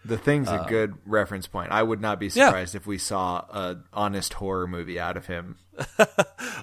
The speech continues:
Speaker 2: Oh, that was one thing, is that in, uh, I read a Reddit post where somebody was comparing Hateful Eight to The Thing <laughs> and made a lot of pretty damn good arguments that those
Speaker 1: Yeah,
Speaker 2: two films
Speaker 1: there is
Speaker 2: really
Speaker 1: a lot of
Speaker 2: correlate.
Speaker 1: similar-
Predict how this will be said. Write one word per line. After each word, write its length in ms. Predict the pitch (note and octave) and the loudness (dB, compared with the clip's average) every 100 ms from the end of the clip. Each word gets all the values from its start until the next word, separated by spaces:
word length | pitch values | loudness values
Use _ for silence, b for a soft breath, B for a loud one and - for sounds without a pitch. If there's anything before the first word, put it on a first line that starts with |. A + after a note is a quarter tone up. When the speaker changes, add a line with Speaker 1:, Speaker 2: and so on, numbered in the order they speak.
| F3+ | 8
Speaker 2:
Oh, 140 | G3+ | 8
that 220 | E3+ F#3 C4 | 10 8 8
was 160 | A#3 | 4
one 220 | C#3+ D#3 F#3+ | 6 4 4
thing, 300 | F#3 D3+ B2 | 2 2 2
is 160 | A#2 | 0
that 220 | C#3 B2+ C3 | 4 4 4
in, 320 | C3+ A#2+ B2+ | 2 2 2
uh, 300 | B2 A#2 A2+ | 4 4 2
I 40 | B2+ | 2
read 200 | D3+ D3 | 2 2
a 40 | |
Reddit 320 | A#2 A#2 D3 | 6 6 6
post 340 | - A#2 G#2 - | 2 0 0 -2
where 80 | G#2+ | -2
somebody 320 | C3+ A#2+ A#2 | 0 0 -2
was 120 | G#2+ | -2
comparing 600 | - G#2+ A#2+ A#2 A2 G#2 | -4 -2 2 4 4 0
Hateful 460 | - C3 A#2+ A#2+ G#2 | 0 2 2 2 2
Eight 140 | C3 | 2
to 100 | - | 0
The 120 | F#2+ F#2+ | -4 -2
Thing 400 | A2 F#2+ F#2+ F#2+ A#2 - | 2 4 2 0 -4 -4
<laughs> 180 | - - | -8 -4
and 240 | - - | -2 -4
made 200 | F#3 G3 | -2 0
a 60 | A3+ | 2
lot 240 | B2+ E3 | 6 8
of 140 | F#3+ B2 B B B | 6 0 B B B
pretty 260 | - C4+ D4+ | -6 0 4
damn 260 | A3+ G3+ F3+ | 8 8 8
good 200 | F3 D#3+ | 6 8
arguments 760 | B2 E3+ G2+ E2+ E2+ G2 - | 6 6 2 0 0 0 -2
that 240 | A#2+ A2+ A2+ | 2 0 4
those 120 | B2+ | 4
Speaker 1:
Yeah, 200 | A#3+ E3+ | 6 6
Speaker 2:
two 60 | C3 | 4
films 60 | - | 4
Speaker 1:
there 160 | D3+ | 4
is 300 | F#3 G3 G3 | 8 8 8
Speaker 2:
really 0 | |
Speaker 1:
a 60 | G3 | 6
lot 100 | B2+ | 6
of 60 | A#2+ | 8
Speaker 2:
correlate. 260 | A2+ F#2+ | 8 8
Speaker 1:
similar- 720 | - G#3+ G3+ F3+ - - F3 | 4 4 4 0 -2 -2 -2